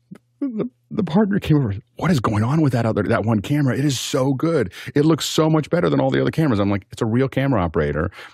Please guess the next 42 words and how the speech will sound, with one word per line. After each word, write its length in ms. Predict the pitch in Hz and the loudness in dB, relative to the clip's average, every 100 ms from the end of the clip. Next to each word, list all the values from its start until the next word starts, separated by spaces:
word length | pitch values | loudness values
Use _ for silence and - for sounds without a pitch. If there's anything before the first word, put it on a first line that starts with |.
| - | -4
that's 140 | 117 | -2
simply 260 | 117 104 107 | 0 -2 -2
covering 460 | - 120 117 110 | -2 -2 0 2
your 80 | 95 | 0
show." 420 | 85 127 104 90 | 0 0 2 2
And, 220 | - 90 - | 0 -2 0
you 120 | 107 | 0
know, 200 | 85 78 | 0 0
and 280 | 78 87 85 - - _ _ | -2 -2 -4 -12 -20 _ _
what, 160 | 107 - | -4 -4
it 280 | - 85 135 | -4 -2 0
had 120 | 98 | 0
a 60 | 87 | 0
blade 420 | 90 131 117 87 | 0 0 0 0
that 100 | 90 | -4
was 140 | - | -4
dedicated 480 | 76 92 95 80 67 | -2 -2 -2 -4 -4
to 140 | 76 62 | -6 -6
it. 100 | - | -4
So 100 | 78 | -4
it 20 | |
was 80 | 78 | -4
just 140 | 78 | -6
pumping 340 | - 80 85 | -6 -4 -4
video 320 | 73 78 80 73 | -2 -2 -2 -2
out 180 | 73 | -2
of 60 | 73 | 0
that, 220 | 76 73 - | 0 -2 -4
of 140 | 85 78 | -4 -2
that 160 | 76 | -2
one 220 | 80 78 | -2 -2
blade. 420 | 71 92 95 71 82 - - - - | -2 -2 0 -4 -8 -16 -20 -12 -4
And 120 | 87 | -2
I 40 | |
was 100 | 90 | 0
like, 180 | 90 82 - | -2 -6 -4
"If 200 | 92 82 | -4 -2
we 140 | 92 | -4
could 160 | 85 85 | -4 -4
do 160 | 117 | -2
this 200 | 120 110 | 0 -2
with 140 | 104 | -2